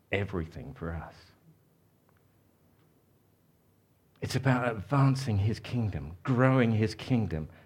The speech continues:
building his kingdom. When Jesus taught his disciples to pray, how did he start? "Father in heaven,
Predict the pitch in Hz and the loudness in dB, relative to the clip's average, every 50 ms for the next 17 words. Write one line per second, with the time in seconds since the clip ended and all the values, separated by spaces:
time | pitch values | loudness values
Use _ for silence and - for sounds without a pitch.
0 | _ - - 87 - 135 135 131 131 117 123 107 95 101 104 95 - - - 120 | _ -10 -8 0 4 6 6 6 6 6 4 2 2 0 -2 -2 -4 -4 -2 0
1 | 113 104 92 82 65 - - - - _ _ _ _ _ _ _ _ _ _ _ | 0 0 -2 -4 -4 -4 -10 -18 -20 _ _ _ _ _ _ _ _ _ _ _
2 | _ _ _ - - - - 127 127 123 127 127 123 117 120 - - - - - | _ _ _ -18 -18 -4 2 4 6 8 8 8 6 4 0 -6 -16 -20 -20 -20
3 | - _ _ _ _ _ _ - 127 147 151 160 139 147 - - - 139 135 123 | -20 _ _ _ _ _ _ 2 4 4 4 6 4 2 0 0 0 0 2 2
4 | 123 110 - 120 107 - 127 117 117 117 117 107 - - 107 - - - 117 117 | 0 -2 -2 -6 -4 -2 -2 -2 -2 -2 -6 -8 -8 -10 -12 -10 -4 -2 -2 -2
5 | 127 156 165 160 160 - - _ _ _ - _ _ _ _ _ - - - 127 | -2 -2 -4 -6 -8 -10 -20 _ _ _ -20 _ _ _ _ _ -20 -8 -4 -2
6 | 131 123 127 127 139 131 - - 135 143 165 170 - - - - - _ _ _ | -2 -2 -2 -2 -2 -4 -4 -6 -4 -4 -4 -4 -6 -10 -14 -20 -20 _ _ _
7 | _ _ _ _ _ _ _ _ _ _ _ _ _ _ _ _ _ _ _ _ | _ _ _ _ _ _ _ _ _ _ _ _ _ _ _ _ _ _ _ _
8 | _ _ _ _ _ _ _ _ - - - 147 131 127 123 117 113 110 104 95 | _ _ _ _ _ _ _ _ -20 -6 -2 2 4 4 4 4 2 0 0 0
9 | 95 98 87 82 80 69 65 | 0 -2 -2 -2 -4 -8 -8